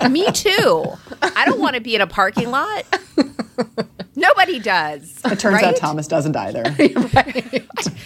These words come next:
Speaker 1: Just tell me that. I mean, like, I knew, but, like, you don't have to lie to my face. Anyway.
Speaker 3: So moving on in the ethics scandals slash appearances of corruption, we wanted to briefly touch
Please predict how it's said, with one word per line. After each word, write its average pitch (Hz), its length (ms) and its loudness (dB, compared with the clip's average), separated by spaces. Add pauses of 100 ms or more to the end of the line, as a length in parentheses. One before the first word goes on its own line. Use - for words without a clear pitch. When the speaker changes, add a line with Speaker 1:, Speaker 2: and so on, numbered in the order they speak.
(140)
Speaker 1:
Just - 200 0
tell 605 260 4
me 508 180 0
that. 226 220 4
I 247 40 0
mean, 330 120 -6
like, 320 160 -2
I 240 140 2
knew, 240 460 2
but, 226 200 2
like, 226 140 -4
you 262 40 -8
don't 370 160 -8
have 185 120 -4
to 160 40 -16
lie 175 220 0
to 233 80 -4
my 185 200 -4
face. 220 640 -8 (600)
Anyway. 143 480 -6 (540)
Speaker 3:
So 247 580 2 (160)
moving 247 320 4
on 208 420 4
in 196 360 0
the 175 320 -2
ethics 160 440 -6
scandals 165 840 -2
slash 151 680 -2
appearances 165 640 -2
of 147 160 -4
corruption, 160 760 -4
we 202 100 -4
wanted 160 360 -2
to - 220 -10
briefly 294 380 -2
touch 220 360 0